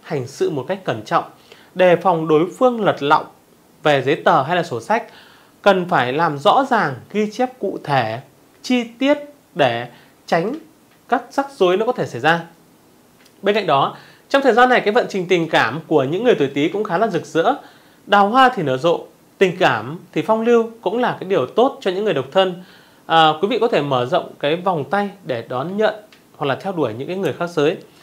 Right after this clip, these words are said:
Những cặp đôi đang yêu trong thời gian này cũng cần phải chú ý, kẻo có thể xảy ra những cái nghi ngờ nhé, do đào hoa nó quá vượng. Bên cạnh đó, sức khỏe của những người tuổi Tý cũng khá là tốt. À, cuộc sống không phải lao tâm khổ tứ quá nhiều nên là nhìn chung ấy,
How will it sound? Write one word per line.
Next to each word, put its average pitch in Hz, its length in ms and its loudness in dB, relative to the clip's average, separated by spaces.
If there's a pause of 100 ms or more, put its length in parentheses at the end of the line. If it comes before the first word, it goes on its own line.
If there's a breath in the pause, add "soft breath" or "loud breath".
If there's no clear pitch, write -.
(300 loud breath)
Những 226 280 0
cặp 190 200 0
đôi 233 220 6
đang 233 220 0
yêu 233 240 2
trong 233 180 -4
thời 196 120 0
gian 185 180 -2
này 190 200 -2
cũng 175 120 -8
cần 190 240 -4
phải 120 180 -6
chú 160 160 -4
ý, 185 240 -2 (100)
kẻo 127 180 2
có 180 80 -2
thể 175 160 -4
xảy 127 180 -6
ra 175 200 -2
những 170 220 -6
cái 170 140 -4
nghi 214 220 -4
ngờ 160 320 2
nhé, 156 100 -2 (360 soft breath)
do 190 60 0
đào 180 180 2
hoa 170 140 0
nó 170 80 -2
quá 151 120 0
vượng. 175 300 0 (560 loud breath)
Bên 226 120 4
cạnh 208 120 4
đó, 165 140 6
sức 294 200 -2
khỏe 156 180 4
của 143 60 -2
những 185 160 -2
người 226 80 4
tuổi 147 140 2
Tý 143 180 0
cũng 202 160 -4
khá 196 100 -6
là 202 160 0 (180)
tốt. 269 280 2 (460 soft breath)
À, 151 540 2 (340)
cuộc - 160 2
sống 208 460 2
không 269 220 2
phải 160 120 -2
lao 175 140 2
tâm 220 200 2 (120)
khổ 139 100 -2
tứ 151 240 -2
quá 180 120 0
nhiều 214 320 2 (120)
nên 190 180 -4
là 131 400 -2
nhìn 147 120 -6
chung 185 200 0
ấy, 143 100 -4